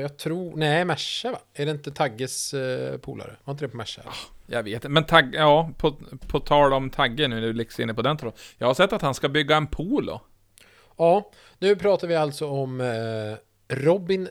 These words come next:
Speaker 1: Tagesson, bror med Joakim Tagesson. Digify
Speaker 2: Mm.
Speaker 1: heter Jockes, eh, ja, men produktionsbolag och, eller vad man ska kalla det. Han jobbar ju som webbyrå och producerar film och grejer.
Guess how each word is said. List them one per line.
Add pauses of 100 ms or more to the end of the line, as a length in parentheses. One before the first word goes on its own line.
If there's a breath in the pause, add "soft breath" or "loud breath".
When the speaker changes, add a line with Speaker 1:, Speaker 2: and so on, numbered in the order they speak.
Speaker 1:
Tagesson,
bror
med
Joakim
Tagesson. (400 soft breath)
Digify
Speaker 2:
Mm.
Speaker 1:
heter
Jockes,
eh, (640)
ja,
men
produktionsbolag
och, (400)
eller
vad
man
ska
kalla
det.
Han
jobbar
ju
som
webbyrå
och (160)
producerar
film
och
grejer.